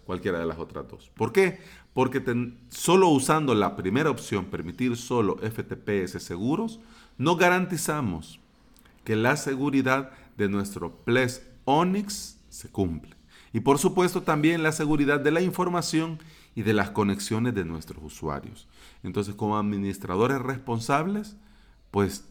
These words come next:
debemos hacerlo y debemos cumplirlo comenzando por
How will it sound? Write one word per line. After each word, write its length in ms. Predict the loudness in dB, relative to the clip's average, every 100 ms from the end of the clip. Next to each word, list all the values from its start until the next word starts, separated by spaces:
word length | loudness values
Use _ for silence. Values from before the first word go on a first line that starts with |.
| -10
debemos 500 | -2 0 2 0 -8
hacerlo 460 | -10 -8 -10 -8 0
y 100 | 2
debemos 380 | 4 2 0 0
cumplirlo 580 | -2 -2 0 0 0 -2
comenzando 540 | -2 0 -2 -2 -2
por 280 | -2 -2